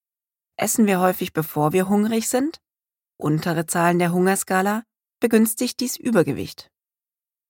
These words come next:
Hinzu kommt, ohne Hunger vor dem Essen fällt es auch schwerer, während des Essens den Sättigungspunkt wahrzunehmen. Die natürliche Regulation kann folglich nicht funktionieren.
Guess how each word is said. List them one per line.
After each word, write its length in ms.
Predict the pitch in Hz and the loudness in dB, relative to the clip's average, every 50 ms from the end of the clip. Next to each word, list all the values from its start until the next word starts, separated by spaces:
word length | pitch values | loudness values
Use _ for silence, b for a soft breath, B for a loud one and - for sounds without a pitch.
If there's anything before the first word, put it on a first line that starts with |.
| _ _ _ _ _ _ _ _ _ _ - | _ _ _ _ _ _ _ _ _ _ -4
Hinzu 360 | - 160 147 - - 175 175 | -2 0 0 0 -2 -4 -2
kommt, 340 | - - 202 196 202 - B B B B B B B | 0 2 2 2 2 -2 B B B B B B B
ohne 340 | B 180 190 190 196 196 185 | B 2 4 4 4 2 2
Hunger 280 | 208 233 247 233 180 | 4 4 6 4 4
vor 180 | - - 165 160 | 2 2 0 2
dem 140 | 165 165 151 | 2 2 0
Essen 300 | - 175 - - 214 214 | 0 -2 -2 0 -2 -2
fällt 260 | 220 - 208 202 - | 0 -2 -2 -2 -2
es 100 | 220 - | -4 -2
auch 120 | - 196 | -2 -2
schwerer, 420 | - - 190 190 196 196 208 196 196 - | -2 -2 0 0 0 0 -2 -4 -4 -2
während 380 | - 170 170 185 208 202 196 | 0 0 0 0 0 -2 -4
des 140 | 202 - - | -4 -4 -4
Essens 380 | - 190 - - 196 190 - - | -4 -2 -2 -2 -2 -2 -2 -2
den 180 | 190 185 170 | -2 -2 0
Sättigungspunkt 840 | - 185 185 - 196 - 156 135 135 151 - - - 139 127 - - | 0 0 0 -2 -2 -4 -4 -4 -4 -6 -6 -6 -6 -4 -6 -6 -4
wahrzunehmen. 640 | 135 131 131 - - - 139 131 131 135 123 - 160 _ _ _ _ _ _ _ _ _ _ _ _ _ _ _ - | -4 -4 -4 -4 -4 -4 -4 -2 -2 -4 -6 -8 -10 _ _ _ _ _ _ _ _ _ _ _ _ _ _ _ -4
Die 60 | 196 | -2
natürliche 560 | 202 208 202 - - 277 277 285 - - 262 - | 0 0 0 0 -2 -2 -2 -2 -4 -4 -4 -4
Regulation 760 | 208 226 202 175 170 165 160 - - 160 151 170 208 233 | -2 0 0 0 0 0 -2 -2 -2 0 0 0 0 0
kann 160 | - 254 247 247 | -2 -2 -4 -4
folglich 460 | - 208 202 214 214 - 214 - - | -2 -2 -2 -2 -2 -6 -8 -4 -2
nicht 260 | 170 170 - - - | -2 -2 -4 -6 -8
funktionieren. 800 | - 175 165 - - - - 160 156 147 139 123 - - - - | -6 -4 -4 -4 -6 -6 -4 -2 -2 -2 -2 -4 -8 -10 -14 -18